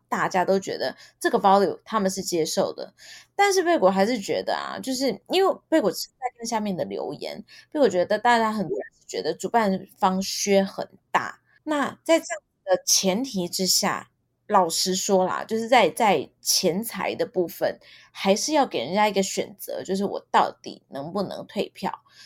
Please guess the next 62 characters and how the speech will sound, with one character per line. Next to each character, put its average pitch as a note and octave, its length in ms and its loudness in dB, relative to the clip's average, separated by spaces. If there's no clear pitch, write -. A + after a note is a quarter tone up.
我 A3 160 6
相 F4 260 2
信 F4+ 240 0
如 A3 180 4
果 D4 140 4
他 A3 200 -4
给 D#3 180 -6
这 G#3 120 -6
个 F#3+ 100 0
选 F3+ 220 -6
择 - 120 -14
的 - 120 -10
话， G3 200 -2
不 A#3 140 -8
会 F4 120 2
所 D4 160 2
有 F#3 80 4
人 A2+ 240 -4
都 F3 120 -2
退 G3 200 -2
票， - 340 -4
大 A3 140 4
家 G3+ 140 0
不 G3 160 -4
会 F#3+ 100 4
骂 F#3+ 240 -2
这 - 140 -12
么 D3 100 -10
大 - 240 -12
声。 - 240 -10
而 A#3+ 120 6
且 C4+ 200 2
你 F#3 160 0
就 D4+ 220 2
算 C4+ 160 -2
去 B3+ 120 -2
到 B3 100 4
现 A3+ 240 -2
场， D#3+ 200 -6
如 C#4+ 240 4
果 G#3+ 200 4
真 C4 140 -2
的 C#4+ 60 0
有 G3+ 140 4
像 A3 220 0
我 C3+ 40 -4
们 C#3 100 -4
刚 G#3 120 -4
刚 G#3 120 -2
讨 G3 200 -8
论 F3+ 260 -2
的， - 120 -6
他 G3+ 160 -8
真 A#3+ 180 -6
的 A#3 80 -2
有 - 220 -6
一 F#3 40 -2
些 F#3+ 160 0
让 F#3+ 100 0
你 - 600 -10
觉 - 80 -14
得 - 180 2